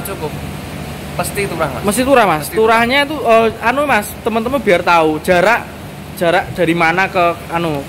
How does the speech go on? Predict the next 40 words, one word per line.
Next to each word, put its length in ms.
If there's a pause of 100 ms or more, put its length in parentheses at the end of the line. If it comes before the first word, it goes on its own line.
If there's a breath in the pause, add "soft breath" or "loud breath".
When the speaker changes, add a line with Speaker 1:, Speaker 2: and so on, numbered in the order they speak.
Speaker 2:
dari 160
rumah, 400
rumahnya 320
mana, 400
terus 240 (560)
ke, 80 (160)
ke 100 (120)
kantor 260
mana. 160
Jadi 220
kan 100
biar 240
tahu, 160
Mas, 160
teman-teman. 300 (100)
Speaker 1:
Hmm. 320
Speaker 2:
Ngiritnya. 160
Speaker 1:
Kalau 180 (140)
saya 560 (320)
tinggalnya 480
di 140
Karanganyar. 580
Speaker 2:
Karanganyar, 400
Speaker 1:
Cuman 300
Speaker 2:
oh. 80 (500)
Speaker 1:
kerjaan 380
saya, 340 (240)
saya 220
kan 160
di 160
area 320
Solo 240
Raya. 340
Speaker 2:
Solo 80
Raya, 460
pas. 320
Speaker 1:
Ya, 80
intinya 260
Speaker 2:
Oh. 80
Speaker 1:
kalau 200